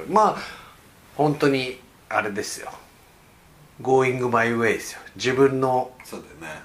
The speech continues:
Speaker 1: 型を持ってるというか、
Speaker 2: そんな感じがする。
Speaker 1: 語り口を持ってますよ。
Speaker 2: うん。
Speaker 1: あ、そうだ。連ドラ見てます？今期。
Speaker 2: 朝ドラ？
Speaker 1: れ-、えーと、
Speaker 2: あー、連ドラ。
Speaker 1: 普通のドラマ。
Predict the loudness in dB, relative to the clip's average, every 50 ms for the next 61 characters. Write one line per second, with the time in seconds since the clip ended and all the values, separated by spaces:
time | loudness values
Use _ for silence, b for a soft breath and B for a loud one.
0 | -10 -6 -6 -2 2 4 4 4 4 0 0 -2 -4 -4 -6 -8 -8 -8 -8 -8
1 | -6 -6 -6 -8 -8 -8 -8 -6 -6 -6 -6 -8 -10 -10 -8 -2 -2 0 2 2
2 | 2 0 -2 -6 -8 -8 -6 -6 -6 -6 -8 -10 -10 -12 -14 -14 -12 -12 -12 -14
3 | -14 -18 -20 -20 -20 _ _ _ _ _ -20 -20 _ _ -14 -6 -2 -2 -2 -2
4 | B B B B B B B B B B B _ _ -4 -4 -4 -4 -14 -20 -20
5 | -20 _ _ _ -20 _ -20 -20 _ _ _ -20 -20 -16 -10 -4 -2 -2 -2 -4
6 | -6 -10 -12 -12 -14 -20 -20 -20 -20 -20 -8 -2 2 2 4 4 4 4 4 4
7 | 4 2 -2 -4 -6 -8 -6 -6 -6 -6 -6 -8 -20 -20 -18 -10 -6 -4 -4 -4
8 | -6 -10 -18 -20 -20 -20 _ _ _ _ _ _ _ _ _ _ -20 _ _ _
9 | _ _ _ _ _ -20 -20 -20 _ _ _ _ _ _ -14 -10 -6 -4 -4 -4
10 | -4 -6 -8 -12 -16 _ _ _ _ _ _ -16 -16 -16 -16 -16 -12 -6 -2 0
11 | 0 2 2 2 2 2 2 2 0 -2 -2 -2 0 0 0 0 -2 -2 -4 -4
12 | -4 -6 -8 -14 -20 -20 -20 -12 -6 -4 -4 -4 -4 -6 -12